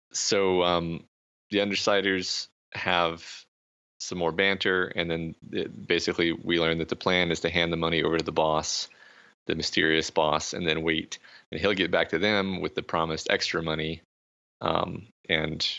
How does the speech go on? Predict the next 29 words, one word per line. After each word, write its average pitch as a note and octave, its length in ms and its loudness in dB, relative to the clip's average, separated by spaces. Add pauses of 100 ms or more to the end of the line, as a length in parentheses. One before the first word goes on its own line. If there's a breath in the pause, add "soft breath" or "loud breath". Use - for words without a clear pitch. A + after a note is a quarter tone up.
(440)
justifying E2+ 720 0
why D#2+ 180 2
they D#2+ 120 2
should D#2+ 280 -4 (260)
hand F2 300 0
over D#2+ 360 0
their D#2 340 0
money E2+ 300 2
that D#2 140 -4
they E2 100 -2
just D#2+ 200 -4
stole. D#2 300 0
Brian D#2 320 0
basically D#2+ 400 0
says, D#2+ 180 0
"Well, A#2 160 2
he A#2 80 2
hasn't G#2 360 -2 (100)
screwed F#2+ 260 0
us F2 140 -2
over E2+ 180 2
yet, E2+ 320 2
so - 80 -4
we E2 60 2
might D#2+ 160 -2
as D#2+ 80 -6
well E2 120 0
trust - 300 -2
him." D#2+ 200 -8